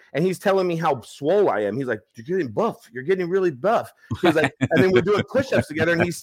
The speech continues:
critiquing me on how to do the push-ups. I thought that was cool.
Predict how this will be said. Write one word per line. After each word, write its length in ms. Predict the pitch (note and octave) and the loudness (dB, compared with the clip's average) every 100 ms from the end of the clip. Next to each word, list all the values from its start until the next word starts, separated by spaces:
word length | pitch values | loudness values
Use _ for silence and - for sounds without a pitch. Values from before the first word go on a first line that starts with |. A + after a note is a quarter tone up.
| - | -14
critiquing 520 | - F#3+ - A3 G#3+ F#3 | -8 -6 -4 -6 -4 0
me 120 | F3 | 2
on 140 | D#3+ | 2
how 100 | E3 | 2
to 80 | E3 | 0
do 100 | D#3+ | -2
the 100 | D#3 | -2
push-ups. 480 | G3 F#3+ A2 F#2+ - | -2 -2 -2 -4 -4
I 100 | C3 | -2
thought 160 | C3+ B2 | 0 0
that 120 | A#2 | -2
was 140 | G#2 | -4
cool. 380 | - B2+ F#2 | -4 -2 -2